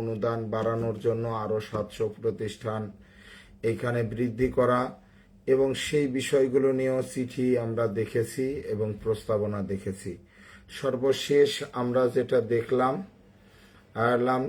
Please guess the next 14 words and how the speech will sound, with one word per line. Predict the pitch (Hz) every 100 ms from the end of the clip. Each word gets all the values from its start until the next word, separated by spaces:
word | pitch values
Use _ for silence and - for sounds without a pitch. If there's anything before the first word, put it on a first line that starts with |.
| 147 -
সেটা | 117 131 123
হচ্ছে | 127 - - 131 135 - - - - - 104 107
যে, | 120 123 120 - - - - - - - - - - - - - - - -
আহ, | 123 127 113
যে | 127 127 - - 127
এই | 127 123 95 - - 104
গণ | 113 127 131
অভ্যুত্থানের | 127 117 131 135 - 131 131 123 113
বৈষম্য | 117 - 123 127 120
বিরোধী | 123 123 117 127 131 131 - - -
সরকার | 123 117 113 123 120 117
আসার | - 120 113 -
পর | 120 123 - - - _ - - - - - - _ - _ - - - - 113
আমাদের | 120 113